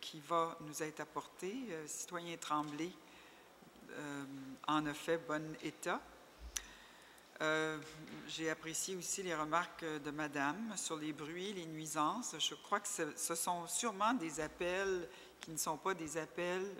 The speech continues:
d'urgence, mais les citoyens ont droit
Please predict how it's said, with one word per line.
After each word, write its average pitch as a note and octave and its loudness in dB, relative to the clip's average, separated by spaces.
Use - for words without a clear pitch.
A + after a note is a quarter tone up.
d'urgence, D#3 0
mais G3 0
les D#3 -2
citoyens E3+ 0
ont D3 -4
droit E3+ 0